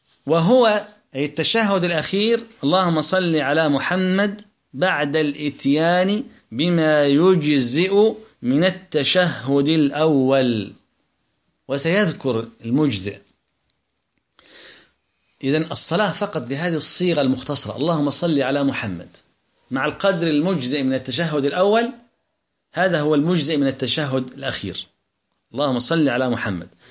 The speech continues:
وس-، صلى الله عليه وسلم. وسيأتي أن السنة أن يصلي عليه وعلى آله وأن يبرك كما، كما سيأتي. قال لقوله صلى الله عليه وسلم في حديث كعب بن عجرة:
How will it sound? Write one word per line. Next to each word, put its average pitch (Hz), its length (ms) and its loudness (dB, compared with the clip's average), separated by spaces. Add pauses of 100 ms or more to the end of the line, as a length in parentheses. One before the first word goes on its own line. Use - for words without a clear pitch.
(180)
وس-، 117 180 -6
صلى 80 240 -12
الله 120 200 -2
عليه 107 120 -2
وسلم. 90 60 -8 (340)
وسيأتي 208 520 2
أن 196 80 -2
السنة 220 560 -2
أن 156 120 0
يصلي 170 420 2
عليه 170 420 2
وعلى 147 480 2
آله 170 220 2
وأن 143 140 2
يبرك 165 640 0
كما، 160 300 0 (200)
كما 170 200 2
سيأتي. 113 320 -4 (420)
قال 196 300 2
لقوله 185 360 0
صلى 170 260 -2
الله 165 320 2
عليه 156 100 2
وسلم 160 340 2
في 147 140 -4
حديث 156 340 -2
كعب 147 300 0
بن 143 240 -2
عجرة: 175 500 0